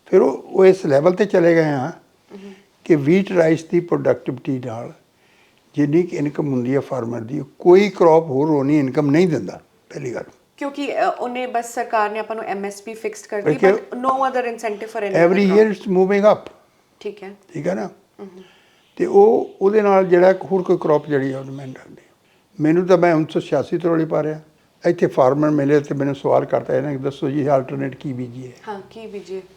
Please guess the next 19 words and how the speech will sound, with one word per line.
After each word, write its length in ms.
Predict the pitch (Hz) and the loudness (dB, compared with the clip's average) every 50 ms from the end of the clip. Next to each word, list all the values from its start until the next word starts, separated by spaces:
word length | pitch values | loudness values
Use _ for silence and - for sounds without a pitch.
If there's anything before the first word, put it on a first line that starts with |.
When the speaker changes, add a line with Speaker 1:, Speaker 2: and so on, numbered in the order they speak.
| _ 208 208 | _ -6 -6
Speaker 2:
That 120 | 196 208 | -4 -4
was 120 | 220 220 208 | -4 -6 -6
going 160 | 226 220 214 | -8 -10 -10
to 120 | 220 202 | -8 -8
be 40 | 214 | -8
my 140 | 202 202 196 | -8 -8 -10
next 200 | 190 180 175 - | -10 -12 -14 -14
question। 260 | - 180 170 - 196 | -18 -18 -18 -18 -16
How 220 | 196 202 220 240 - | -8 -6 -4 -2 -2
Speaker 1:
ਆਹ, 100 | 196 - | -2 -4
Speaker 2:
can 140 | 240 240 233 | -4 -8 -12
we 140 | 220 196 | -10 -8
Speaker 1:
ਆਹੋ। 260 | 202 190 175 135 127 135 | -6 -4 -2 -2 -2 -2
Speaker 2:
diversify? 440 | - - 196 196 190 180 175 - - _ _ _ _ _ _ _ _ _ _ _ _ - | -4 -8 -12 -16 -16 -18 -18 -20 -20 _ _ _ _ _ _ _ _ _ _ _ _ -4
Speaker 1:
ਉਹਦਾ 200 | 156 175 180 196 | -2 0 2 2
ਮੇਰਾ 260 | 175 160 151 147 156 156 | 2 2 2 2 2 2
ਜਵਾਬ 340 | 147 147 139 127 127 127 | 2 4 4 4 4 2
ਇਹ 140 | 131 139 147 | 0 -4 -6
ਸੀ, 360 | 143 - 123 113 120 139 - | -8 -10 -12 -14 -14 -16 -20